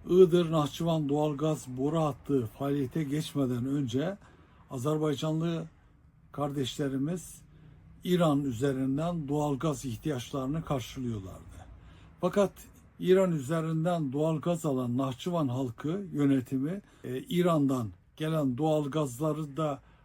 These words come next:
arızaların meydana gelmesi, bazı sıkıntıların yaşanması nedeniyle de Nahçıvan ele-, hem elektriksiz hem de doğalgazsız kalıyordu.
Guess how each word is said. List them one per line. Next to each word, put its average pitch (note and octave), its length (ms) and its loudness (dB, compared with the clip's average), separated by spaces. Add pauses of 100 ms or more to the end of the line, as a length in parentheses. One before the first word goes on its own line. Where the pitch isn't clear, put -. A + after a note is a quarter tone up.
(160)
arızaların D3+ 640 0
meydana C3+ 480 2
gelmesi, A#2+ 760 -4 (360)
bazı D#3 360 0
sıkıntıların D#3 640 -4
yaşanması D#3 720 -4
nedeniyle D#3 640 -4
de F#3 180 2 (420)
Nahçıvan E3+ 640 0 (1120)
ele-, C3 220 -4
hem E3+ 240 2
elektriksiz E3+ 960 -2
hem E3 220 0
de F3+ 200 0 (320)
doğalgazsız D3+ 680 -2
kalıyordu. G2+ 460 -10